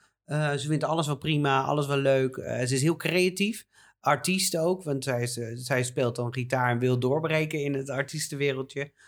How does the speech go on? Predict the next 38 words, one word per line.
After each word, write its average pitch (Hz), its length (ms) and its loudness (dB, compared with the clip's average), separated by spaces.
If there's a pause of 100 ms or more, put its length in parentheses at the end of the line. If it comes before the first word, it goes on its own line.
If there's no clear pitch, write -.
(220)
Komt 143 280 0
ook 127 180 2
met, 123 280 0
eh, 127 100 2
met 127 440 0
straks 139 460 -2
iets 127 240 -2
waar 120 240 2
we 110 240 -4
bij 120 240 2
de 113 200 -2
top 131 220 0
drie 139 280 2
uitkomen. 120 560 0 (320)
Eh, 127 500 0
d-, 131 500 -4
d-, 131 160 -8
dat, 135 360 0
dat 139 200 0
is 113 80 2
het 117 140 0
wel 123 240 6
bekendste 165 480 0
van 151 180 0
haar. 135 640 -2
Ja, 131 340 4
en 151 160 2
op 160 100 0
een - 60 -2
gegeven 175 360 2
moment, 156 220 2
eh, 135 800 -2
ehm, 131 100 -4 (380)
wordt 131 180 2
zij 120 320 -2
ook 120 240 -2
draagmoeder. 135 880 4 (300)
Ehm, 123 140 -2